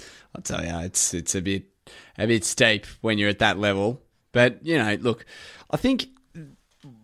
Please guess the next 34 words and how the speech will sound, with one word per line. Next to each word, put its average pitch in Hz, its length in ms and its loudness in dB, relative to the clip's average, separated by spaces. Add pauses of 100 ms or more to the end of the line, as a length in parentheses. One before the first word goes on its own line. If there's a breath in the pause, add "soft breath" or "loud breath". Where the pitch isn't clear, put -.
(140)
what, 160 400 6
what 143 200 8
a 131 40 6
lot 113 140 6
of 107 60 2
the 101 60 2
True 104 280 2
Bloods 92 260 0
faithful 101 340 -2
were 90 80 -8
saying 98 320 -4
is 87 100 -10
probably 92 340 -6
right. 92 280 0
I 98 40 0
mean, 98 160 0
at, 104 120 -2
at 104 120 -6
the 120 120 2
end 117 80 2
of 92 60 -6
the 92 60 -10
day, 90 380 -4 (540 soft breath)
we're 110 160 2
looking 107 220 2
at 95 80 0
a 90 40 -6
guy 90 320 -2
who's 90 240 -2 (560)
just 117 200 -2
come 101 160 0
off 90 120 -4
the - 60 -16
park. 95 340 0